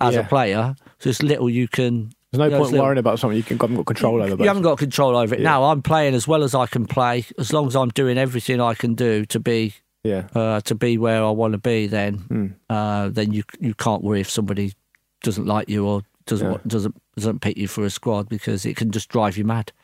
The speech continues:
Speaker 2: Um, I remember asking, um, Ray Parlour a similar question. He was rather less charitable than you've been, so good on you for, for being philosophical about it, I think. Ray was upset about not being in the World Cup in ninety-eight in a big
Speaker 1: Uh,
Speaker 2: way.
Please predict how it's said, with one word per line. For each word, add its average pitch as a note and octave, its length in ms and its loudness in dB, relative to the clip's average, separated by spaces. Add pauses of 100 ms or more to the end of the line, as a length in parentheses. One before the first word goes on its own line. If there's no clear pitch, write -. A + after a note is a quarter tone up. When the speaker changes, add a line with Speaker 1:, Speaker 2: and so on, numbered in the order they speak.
Speaker 2:
Um, A#2 200 2
I G#2+ 40 2
remember C#3 300 4
asking, A#2 580 0
um, G#2 400 2
Ray A2+ 240 2
Parlour G#2+ 580 0
a - 40 -8
similar F#2+ 300 0
question. G2 360 -2
He G#2 100 0
was G#2 120 0
rather G#2 240 2
less G2 160 -2
charitable F#2+ 640 -2 (640)
than F#2+ 160 0
you've F#2+ 220 0
been, - 320 -4 (100)
so G1+ 260 -2 (300)
good A2 120 -2
on G#2 140 0
you G2 160 0
for, F#2 240 -2
for - 140 -10
being F#2+ 180 0
philosophical F#2+ 560 -4
about E2+ 240 -2
it, - 80 -2
I - 60 -6
think. - 260 -6 (400)
Ray G#2+ 180 2
was G2 140 0
upset G2 380 -2
about F2 240 -2
not C#2 140 -4
being F#2+ 140 -2
in F2+ 60 -2
the F2 80 -2
World F2 200 -2
Cup - 200 -8
in F#2 80 0
ninety-eight F2 500 -4 (540)
in - 100 -4
a E2+ 40 0
big D3+ 100 0
Speaker 1:
Uh, D3 240 2
Speaker 2:
way. E2 260 -2